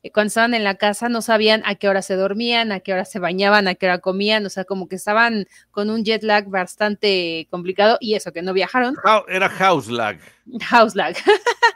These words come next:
Speaker 1: Y, y de repente dicen que ahorita duermen a las tres de la mañana, o sea, que todavía no están acostumbrando,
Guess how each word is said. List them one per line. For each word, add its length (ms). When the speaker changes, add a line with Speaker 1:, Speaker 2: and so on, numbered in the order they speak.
Speaker 1:
Y, 500
y 480
de 140
repente 760
dicen 280
que 280
ahorita 400
duermen 420
a 80
las 160
tres 200
de 100
la 120
mañana, 680
o 40
sea, 160
que 120
todavía 360
no 80
están 260
acostumbrando, 840